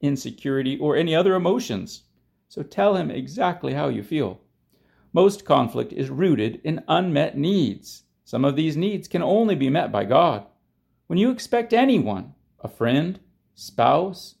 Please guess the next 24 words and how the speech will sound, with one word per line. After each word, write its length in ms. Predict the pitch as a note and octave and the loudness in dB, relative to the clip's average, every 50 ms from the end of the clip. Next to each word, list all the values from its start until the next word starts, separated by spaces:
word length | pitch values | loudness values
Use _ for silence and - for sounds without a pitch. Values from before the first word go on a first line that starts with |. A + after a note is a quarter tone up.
| _ _ _ _ _ | _ _ _ _ _
boss, 400 | - A2+ B2 D3+ F3+ G3+ G3 - | 0 2 2 2 2 0 -2 -6
or 120 | - - A#2+ | -8 -10 -10
family 440 | - - E3 F#3+ A3 G3+ D#3+ C#3 | -6 -4 -2 0 0 0 0 0
member, 480 | C3+ C3+ C3 C3 C3 C#3 C#3 C#3 - _ _ _ _ _ _ _ _ _ | 0 0 -2 -2 -2 -2 -2 -4 -8 _ _ _ _ _ _ _ _ _
to 80 | - C#3 | -4 -2
meet 320 | D3 E3+ G3 G#3 - - | 0 0 0 -2 -2 0
a 100 | G3+ G3+ | 2 2
need 300 | G3+ F#3+ F3+ D3+ C#3 A2+ | 2 2 2 2 2 2
that 100 | C3+ - | 2 2
only 240 | C#3+ D#3+ E3+ D#3 C3+ | 2 2 2 0 0
God 380 | A2+ - B2+ D3 E3 D#3+ - | 2 4 4 4 4 2 0
can 140 | - A#2 G#2+ | -6 -8 -8
fulfill, 580 | - G#2+ G2 - - C#3 A#2+ G#2+ G2+ G#2+ - _ _ _ _ _ _ _ _ _ _ | -8 -8 -8 -2 0 2 2 2 0 -4 -8 _ _ _ _ _ _ _ _ _ _
you 360 | - C3+ E3+ G3+ F3 C3 - - | -8 -4 0 0 2 0 0 0
are 100 | B2 B2+ | -2 -4
setting 440 | B2+ - - F3 F#3+ G#3+ A3+ A3 G#3 | -4 -2 2 2 4 4 4 2 2
yourself 540 | G3+ G3 G3 F#3 - - F3+ F3 E3 - - - | 2 0 0 -2 -2 -2 -2 -2 -2 -4 -4 0
up 400 | - D#3+ B2 G2+ - - - _ | 2 2 2 2 -2 -10 -18 _
for 80 | - C3 | -8 -6
disappointment 800 | C3 D3 F#3+ F#3+ - D#3+ C3+ - - F3+ F3 F3 F3 F3 E3+ | -2 -2 -2 0 -2 -4 -6 -4 -4 -4 -2 -2 -4 -4 -4
and 120 | E3 D3+ C#3+ | -4 -4 -2
bitterness. 600 | F3 F#3+ F#3+ F#3+ E3 C3 G2+ F#2 - - - _ _ _ _ _ _ _ _ _ _ _ _ | 0 2 2 2 0 0 -2 -4 -8 -14 -20 _ _ _ _ _ _ _ _ _ _ _ _
No 300 | - C3+ D3 E3+ G3+ A#3 | 0 4 8 10 10 10
one 420 | A#3+ G#3+ C#3+ A#2+ G2 F2 D#2+ - | 10 8 6 0 -2 -4 -10 -16